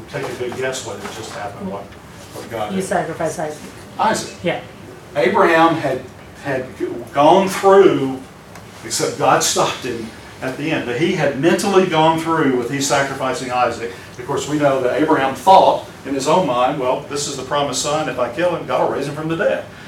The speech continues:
Speaker 1: because God's made that promise. Abraham trusted God so much he was willing to do whatever God said. And it was after Abraham had demonstrated that absolute trust that not only did God repeat the promise,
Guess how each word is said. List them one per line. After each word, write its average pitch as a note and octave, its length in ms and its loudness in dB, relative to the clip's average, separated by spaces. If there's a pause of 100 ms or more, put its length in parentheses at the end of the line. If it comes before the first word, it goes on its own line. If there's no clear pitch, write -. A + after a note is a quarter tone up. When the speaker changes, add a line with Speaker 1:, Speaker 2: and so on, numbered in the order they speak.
(320)
Speaker 1:
because B2+ 280 -8
God's C3+ 240 -2
made C#3+ 180 2
that E3+ 160 -2
promise. - 380 -6 (1000)
Abraham D#3+ 540 2
trusted - 500 0
God B2 300 -2
so - 400 0
much - 460 -4
he C3 120 -10
was A#2+ 160 -6
willing B2 220 -8
to A#2+ 80 -8
do A2 160 -6
whatever G#2 260 -10
God G#2 240 -12
said. G2+ 240 -10 (440)
And C3+ 100 -4
it C3+ 80 -4
was B2+ 140 -6
after F#3 340 4
Abraham C#3+ 640 -2
had A#2+ 180 -8
demonstrated C#3+ 800 -2
that A#2 320 -4
absolute D#3 560 -2
trust C#3 400 -4
that - 120 -8
not A#2+ 180 -2
only F#3+ 260 2
did C#3+ 180 -2
God A#2+ 320 0
repeat - 440 -6
the - 80 -2
promise, - 720 -4